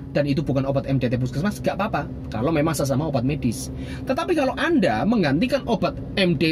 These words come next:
T atau obat medis dengan sesuatu yang lain, entah itu herbal dan sebagainya, dan Anda bersifat menggantikan atau substitusi, itu kesalahan telak. Oke,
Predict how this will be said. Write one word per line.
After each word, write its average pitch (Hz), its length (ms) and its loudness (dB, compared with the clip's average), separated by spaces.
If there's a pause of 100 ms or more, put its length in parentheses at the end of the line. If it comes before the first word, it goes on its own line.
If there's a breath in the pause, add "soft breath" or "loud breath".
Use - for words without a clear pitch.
T 120 240 0
atau 139 240 -4
obat 143 240 2
medis 190 240 2 (240 loud breath)
dengan 175 880 4 (400)
sesuatu 214 400 0
yang 190 240 4
lain, 190 400 2
entah 165 160 2
itu 160 160 4
herbal 143 320 4
dan 127 240 4
sebagainya, 139 720 2 (240 loud breath)
dan 170 240 4
Anda 170 240 4
bersifat 156 400 0
menggantikan 160 640 2
atau 151 160 0
substitusi, 170 720 -2 (160 loud breath)
itu 180 240 0
kesalahan 127 480 -2
telak. 131 240 -2 (2250)
Oke, 160 480 0